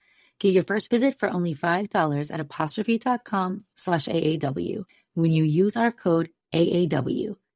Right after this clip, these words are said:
That's a savings of fifteen dollars. This code is only available to our listeners. To get started, just go to apostrophe dot com slash A A W and click Get Started. Then use the code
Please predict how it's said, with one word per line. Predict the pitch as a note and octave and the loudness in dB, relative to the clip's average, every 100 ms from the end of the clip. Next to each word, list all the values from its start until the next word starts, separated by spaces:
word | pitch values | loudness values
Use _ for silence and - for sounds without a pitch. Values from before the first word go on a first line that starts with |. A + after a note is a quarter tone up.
| _ - | _ -4
That's | F3+ F#3 | -2 0
a | A#3 | 0
savings | A#3+ A#3+ C4+ C4+ | 2 4 4 4
of | F#3 | 2
fifteen | F#3 F3 - F#3+ | 0 -2 -2 -4
dollars. | F3 D#3 - - F3+ - _ _ | -2 -2 -6 -10 -14 -20 _ _
This | - - | -2 -2
code | - A3+ | 2 4
is | A3+ G#3+ - | 4 2 0
only | G#3 A#3+ B3+ | 4 6 6
available | G#3+ G3 F3+ F3+ F3+ | 4 2 2 0 -2
to | - F#3+ | 0 2
our | F3 | 4
listeners. | D3+ - - - - - _ _ | 2 -2 -6 -8 -10 -16 _ _
To | - | 0
get | F#3+ F3+ | 2 2
started, | - D3 D#3 G3+ - | 0 0 0 -2 -4
just | F#3+ | -4
go | - | 0
to | D#3+ | 0
apostrophe | D3+ D#3+ D3+ E3 F3+ | 0 -4 -4 -4 -4
dot | D3 - - | -4 -6 -8
com | - G#3+ B3 A#3+ _ _ _ _ | -4 0 0 -2 _ _ _ _
slash | - F3 C#3+ | -2 0 0
A | - A3 B3 | 0 2 2
A | |
W | G#3 F#3 F3+ F3 F3+ | 2 2 2 0 0
and | D#3+ D3+ | -2 -2
click | D#3+ D3 - | -2 -4 -2
Get | - G#3+ | 0 0
Started. | - - - - - _ _ | -2 -6 -6 -10 -12 _ _
Then | F3+ F#3 | 2 4
use | F3+ F#3 | 4 2
the | A3 | 0
code | - F3 D3+ | 0 2 2